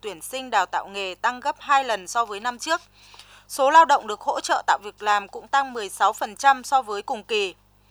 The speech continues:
Tỉnh tiếp tục huy động mọi nguồn lực cho đầu tư phát triển. Tổng vốn đầu tư phát triển toàn xã hội bảy tháng đạt trên bảy nghìn tỷ đồng, bằng gần bốn mươi tám phần trăm kế hoạch,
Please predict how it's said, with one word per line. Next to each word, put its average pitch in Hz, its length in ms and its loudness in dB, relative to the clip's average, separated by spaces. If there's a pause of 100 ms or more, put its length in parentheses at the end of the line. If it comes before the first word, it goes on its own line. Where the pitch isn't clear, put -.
(320)
Tỉnh 226 220 -4
tiếp - 220 -2
tục - 220 -2
huy 320 180 -4
động 233 240 2
mọi - 160 4
nguồn 214 280 -8
lực 202 180 -6
cho 294 120 -2
đầu 226 180 -2
tư 262 160 -10
phát - 240 -4
triển. 202 280 -4 (300)
Tổng 214 200 0
vốn 214 200 0
đầu 262 160 4
tư 285 140 -6
phát 311 200 0
triển 240 240 -6
toàn 202 220 2
xã 175 220 0
hội 269 160 -2
bảy 208 260 -4
tháng 190 320 -6
đạt 254 200 2
trên 262 280 -6
bảy 220 180 2
nghìn 185 240 -14
tỷ 180 180 -14
đồng, 185 260 0 (280)
bằng 226 200 0
gần 220 220 -2
bốn 208 200 -4
mươi 294 80 -10
tám 226 280 2
phần 220 160 -8
trăm 262 220 0
kế 214 160 -10
hoạch, 233 220 2